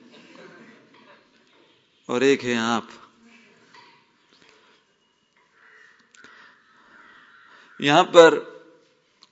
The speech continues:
प्रश्न ये है कि कुंती महारानी के लिए कौन सी चीज ज्यादा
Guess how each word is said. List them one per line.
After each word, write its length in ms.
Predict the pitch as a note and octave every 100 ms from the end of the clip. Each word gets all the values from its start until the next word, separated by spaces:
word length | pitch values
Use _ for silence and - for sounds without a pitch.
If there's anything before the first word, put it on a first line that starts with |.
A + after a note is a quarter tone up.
| _ _ _ - -
प्रश्न 360 | F3 F#3 G3
ये 280 | F#3+ F#3 G#3+
है 200 | F3 G3
कि 140 | G3+ G#3 - - _ _ _ _ _ _ _ _ _ _ _ _ _ _ _ _ -
कुंती 320 | E3+ F3+ A#3
महारानी 480 | F#3+ D#3 E3 E3+ F3+
के 160 | E3
लिए 520 | C3+ B2 A#2 A2 D3+ G3+ - _ _ _ _ _ - - - _ _ _ - - - _ _ _ _ _ _ - - - _ - - -
कौन 280 | D3+ E3+ G#3+
सी 260 | G#3+ B3 A#3+
चीज 440 | - G3 G#3+ B2+
ज्यादा 680 | C3+ C#3+ D#3+ E3 C3+ E3+